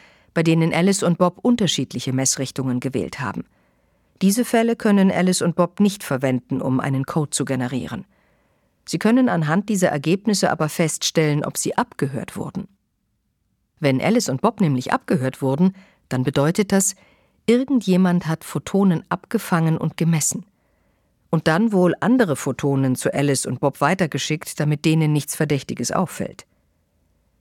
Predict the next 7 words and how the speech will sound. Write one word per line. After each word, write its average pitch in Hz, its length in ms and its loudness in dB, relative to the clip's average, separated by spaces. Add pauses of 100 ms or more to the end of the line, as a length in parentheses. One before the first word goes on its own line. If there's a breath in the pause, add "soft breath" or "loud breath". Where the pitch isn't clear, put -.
(400)
Doch 185 140 2
ein 175 180 2
unumstößliches 208 1040 0
Gesetz 170 440 0
der 135 120 -2
Quantenphysik 170 840 -2
lautet, 151 480 -2